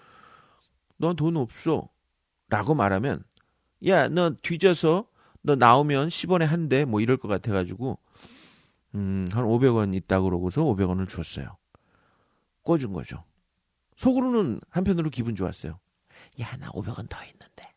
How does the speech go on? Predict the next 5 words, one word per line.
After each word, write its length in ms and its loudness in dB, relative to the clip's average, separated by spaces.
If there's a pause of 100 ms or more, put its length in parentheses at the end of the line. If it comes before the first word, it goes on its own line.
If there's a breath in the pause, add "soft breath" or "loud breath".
(140)
<laughs> 520 -10 (800 loud breath)
어쨌든 300 4
오백 200 6
원을 220 0
줘놓고서 640 -4